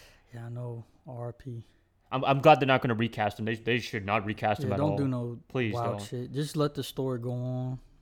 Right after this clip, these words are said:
Speaker 1: you know. Well, like what they say in the comics, then the sister doesn't
Speaker 2: Sure,
Speaker 1: sister.
Speaker 2: yeah.
Speaker 1: Yeah, so,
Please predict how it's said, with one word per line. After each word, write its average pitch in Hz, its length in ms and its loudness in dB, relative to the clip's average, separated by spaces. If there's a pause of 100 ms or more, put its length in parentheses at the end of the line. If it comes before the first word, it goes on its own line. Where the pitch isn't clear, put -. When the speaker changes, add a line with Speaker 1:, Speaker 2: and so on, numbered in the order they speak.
(140)
Speaker 1:
you 151 160 -12
know. 131 220 -10 (480)
Well, 165 440 6
like 156 280 2
what 147 140 2
they 160 100 2
say 156 400 -2
in 139 120 -6
the 135 60 -4
comics, 143 340 -2
then 143 160 0
the 131 80 -8
sister 143 520 -2 (920)
doesn't 127 240 -6
Speaker 2:
Sure, 135 260 4
Speaker 1:
sister. 104 120 4
Speaker 2:
yeah. 98 220 0 (680)
Speaker 1:
Yeah, 113 200 -8
so, 110 320 -12